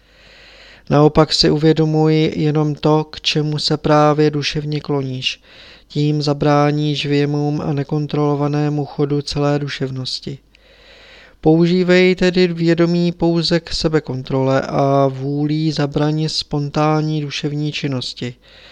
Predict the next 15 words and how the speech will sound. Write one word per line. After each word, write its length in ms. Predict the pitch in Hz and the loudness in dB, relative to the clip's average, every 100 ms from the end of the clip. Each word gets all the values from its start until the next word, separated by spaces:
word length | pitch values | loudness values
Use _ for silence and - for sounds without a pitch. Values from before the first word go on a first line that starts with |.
| - - | -20 -16
To 240 | - 139 139 | -4 0 2
je 260 | 143 147 | 2 2
jogická 720 | 143 139 139 139 - - 143 143 | 2 0 -2 -4 -4 0 0 0
kázeň. 560 | 143 135 123 127 135 151 _ _ _ _ _ _ _ _ _ _ _ _ _ _ _ _ _ _ _ _ - | 0 0 0 -4 -12 -16 _ _ _ _ _ _ _ _ _ _ _ _ _ _ _ _ _ _ _ _ -4
Problém 480 | 147 151 180 196 185 | -2 2 4 4 2
duchovního 520 | 165 190 196 214 190 | -2 -2 0 2 2
života 580 | 151 160 175 185 185 - - | 0 0 0 0 0 -2 -6
a 100 | 175 | -4
vývoje. 560 | 165 156 139 127 127 - _ _ _ _ _ _ _ _ _ _ _ _ _ _ _ _ - _ _ _ - _ | -2 -2 -2 -2 -6 -14 _ _ _ _ _ _ _ _ _ _ _ _ _ _ _ _ -20 _ _ _ -20 _
Duchovní 420 | 143 - 208 233 | -8 -2 0 0
život 460 | 180 156 170 190 190 175 | 0 2 2 2 0 -4
je 160 | 147 | -4
žití 580 | 135 156 - 180 185 180 | -2 -4 -2 0 0 0
v 140 | - | -4
konkretizovaném, 1400 | - 151 165 175 185 180 180 180 175 180 180 180 180 180 | -4 -2 -2 0 0 0 0 0 0 0 2 2 2 0